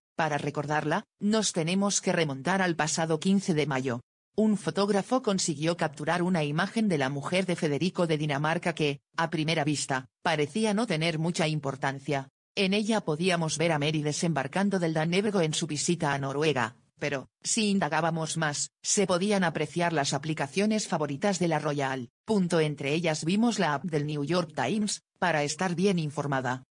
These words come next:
También encontrábamos aplicaciones para estar en buen forma, como All Sports. Punto. Como buena apasionada de la moda, Mary de Dinamarca nos dejó ver que en su teléfono tiene instaladas varias aplicaciones de venta de ropa, y,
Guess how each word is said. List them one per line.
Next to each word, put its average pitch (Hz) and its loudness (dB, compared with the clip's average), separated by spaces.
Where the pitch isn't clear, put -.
También 196 0
encontrábamos 190 2
aplicaciones 170 0
para 156 2
estar 160 0
en 147 -2
buen 175 2
forma, 180 0
como 151 0
All 165 2
Sports. - -4
Punto. 170 0
Como 165 2
buena 180 0
apasionada 156 -2
de 165 0
la 143 2
moda, 131 -2
Mary 214 2
de 160 0
Dinamarca 151 0
nos 170 0
dejó 143 -2
ver 208 0
que 165 0
en 156 0
su 151 -4
teléfono 156 0
tiene 196 2
instaladas 160 0
varias 170 2
aplicaciones 165 0
de 143 0
venta 165 2
de 160 0
ropa, 139 -2
y, 156 -2